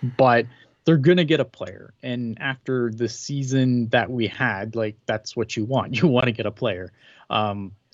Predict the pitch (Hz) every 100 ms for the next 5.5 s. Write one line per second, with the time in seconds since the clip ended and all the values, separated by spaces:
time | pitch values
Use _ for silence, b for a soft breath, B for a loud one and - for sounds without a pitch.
0 | 151 139 131 127 - 120 117 - 120 113
1 | 107 B B B B B 202 196 190 226
2 | 127 - _ 180 147 110 98 - - -
3 | 208 202 202 185 190 - 190 175 165 160
4 | 160 139 123 170 - 127 104 98 92 101
5 | - - 139 127